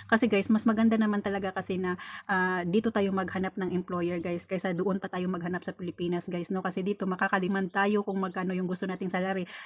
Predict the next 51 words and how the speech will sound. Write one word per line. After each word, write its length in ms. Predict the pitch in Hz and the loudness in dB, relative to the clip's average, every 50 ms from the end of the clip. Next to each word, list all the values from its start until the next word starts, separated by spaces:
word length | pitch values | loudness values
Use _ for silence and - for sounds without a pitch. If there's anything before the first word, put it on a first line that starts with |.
| - 208 | -6 0
lalo 340 | 196 196 196 196 202 202 202 | 4 4 6 6 6 4 2
na, 80 | 196 | 0
guys, 320 | 196 180 190 190 190 - - | 0 0 -2 -2 -2 -4 -4
kung, 240 | 190 180 185 180 - - - - - | -2 -2 -2 -2 -4 -8 -16 -6 0
ah, 320 | 202 190 185 185 185 185 180 | 2 2 4 4 2 0 2
good 240 | 175 202 202 190 | 2 2 2 4
record 400 | 190 196 196 - 208 202 180 - | 2 2 2 2 0 -2 -2 0
ka, 240 | - 202 196 196 190 | 0 0 2 2 2
tapos 320 | - 196 - 190 185 - 196 | 0 -2 0 -2 -2 0 0
may 160 | 180 180 180 185 | 0 0 0 -2
skills 560 | 180 - - - _ 220 220 226 233 226 - - | -4 -6 -10 -2 _ 8 8 8 8 4 2 2
ka, 160 | 220 202 190 | 2 4 4
lalo 160 | 185 185 196 | 4 2 0
na 80 | 202 190 | 0 0
sa 160 | - 190 190 | -2 -2 -2
pagluluto 560 | 190 185 196 190 196 196 196 - - 220 214 | -2 -2 -2 0 0 0 -2 0 0 0 0
din, 320 | 202 202 208 202 202 190 | 2 2 2 2 2 0
tapos 240 | 180 185 202 190 - | -2 -2 -2 0 0
magaling 240 | 185 180 175 180 180 | 0 -2 -2 -2 -2
ka 80 | 185 185 | -2 -2
mag-alaga 800 | 185 180 180 175 - - - - - - 185 185 185 180 190 190 | -2 -2 -4 -6 -8 -10 -12 -10 -6 -4 -2 -2 -2 -2 -2 -2
ng 160 | 190 190 196 | -2 0 2
bata, 320 | 208 233 254 - _ 214 202 | 2 2 2 0 _ -2 0
yung 180 | 202 196 202 202 | 0 0 0 0
mga 220 | 202 208 202 220 | 0 0 4 4
ganun, 180 | 240 247 247 233 | 6 6 6 6
guys, 160 | 214 208 208 | 4 2 2
makademand 480 | - 208 208 220 208 208 233 247 254 240 | 2 2 2 4 4 6 6 6 6 4
ka 160 | - 214 214 | 4 2 0
talaga 280 | 196 196 190 185 185 185 | 0 -2 0 -2 -2 0
ng 160 | 190 190 185 180 | 0 0 0 0
salary 320 | 202 185 190 180 180 175 | 0 -2 0 0 -2 -2
dito 160 | 180 175 190 | -2 -4 -4
sa 80 | 175 190 | -4 -4
Singapore. 480 | 180 - 180 175 180 175 - 196 190 | -4 -4 -4 -4 -4 -4 -2 -2 0
May 160 | 185 175 175 180 | 0 0 0 0
mga 200 | 180 180 190 - | 0 -2 -4 -6
kakilala 320 | 190 185 185 190 185 175 190 | -6 -4 -2 -2 -2 -2 0
ako 160 | - 202 196 | 0 0 0
na 80 | 185 170 | 0 -2
one 160 | 175 175 175 | -2 -2 -2
thousand 320 | 175 180 - 190 180 175 - - - - - | -4 -2 -2 -4 -4 -4 -10 -16 -18 -10 -4
agad 240 | - 190 180 180 180 180 | -4 -2 0 0 -2 -2
yung 80 | 185 180 | -4 -2
sahod 240 | 180 185 180 202 190 | -2 -2 -2 0 0
nila 240 | 196 214 214 208 190 | 0 0 0 0 0
dahil 240 | 180 190 185 190 | -2 -2 -2 -2
sa 240 | 180 180 - 190 190 - - - - - _ 254 | -4 -2 -2 -2 -2 -2 -8 -14 -16 -4 _ 2
magaling 320 | 233 240 254 254 233 220 | 4 6 6 8 8 6
din 160 | 190 196 180 | 6 4 0
sila. 240 | 170 - 165 180 170 | 0 -2 -4 -4 -6